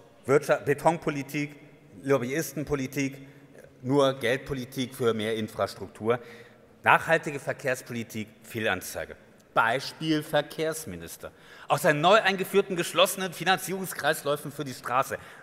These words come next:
Monstertruck, Liberalisierungsideen, Festhalten an Prestigeprojekten, Rüpel, Radlern und Flensburger Pünktchenreform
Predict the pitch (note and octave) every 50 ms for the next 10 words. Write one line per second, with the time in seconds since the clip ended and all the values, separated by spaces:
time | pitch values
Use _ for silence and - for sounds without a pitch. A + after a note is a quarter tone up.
0 | - A2 B2+ D3 E3 G3 A#3 A3 - - - F3+ E3+ D#3+ - - - - D3+ D#3+
1 | E3 - - B2 D3 D3 D#3 C3+ C3 C#3+ D3+ D3 D3 C#3+ C3 D3+ F3+ F#3 G3 F3
2 | - E3 E3 D3+ E3 E3+ E3+ E3+ - - - - - - - G3+ A3 - - -
3 | - - F#3+ G3+ G3+ - G3 E3+ E3 C#3+ - - E3+ D#3+ - - - - F#3 F#3+
4 | F3 - - - F#3 F3+ D#3+ E3 E3+ D#3+ E3 F3+ D#3+ - - - - - C3+ E3
5 | A#3 A#3 A3+ A3+ A3 G3+ F#3 D3 B2+ B2+ B2+ C3+ D3+ E3+ E3+ E3+ E3+ E3 E3 E3
6 | E3+ E3 - - - - - - - F3 F#3+ F3+ - - C#3+ D#3 F3+ G3+ - -
7 | - - E3+ D#3+ E3 D#3 - - - - G3+ G#3+ G#3 - - D#3 C3+ C3 A#2 B2
8 | A#2+ - - C3+ C3+ C#3 D#3 E3+